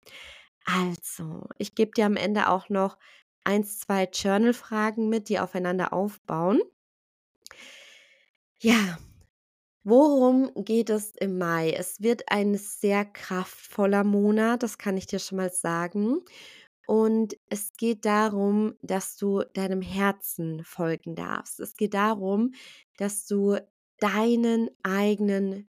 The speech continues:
Weg gehst. Es geht darum, deinen eigenen Weg zu gehen. Und dass auch, wenn du dafür die ein oder andere Person zurücklassen musst. Und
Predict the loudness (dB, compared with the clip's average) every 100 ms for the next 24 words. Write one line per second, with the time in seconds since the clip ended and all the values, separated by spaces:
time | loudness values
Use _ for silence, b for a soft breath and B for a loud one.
0 | _ -14 2 4 6 2 -6 -10 -10 -10
1 | -12 -6 -4 0 2 2 0 0 -2 -2
2 | 0 0 0 0 -2 0 0 0 -8 -14
3 | -10 -8 -4 -2 -2 B B B _ _
4 | _ -2 -2 -2 -2 0 2 0 -4 -4
5 | -2 2 2 2 -4 -2 2 2 0 -4
6 | -2 0 0 -2 -2 -4 -2 -4 -6 -8
7 | -8 -4 -2 0 0 -4 -8 -6 -4 -4
8 | -6 -8 -8 -10 -8 -8 -12 -16 -20 B
9 | B B _ _ _ 0 2 4 2 -2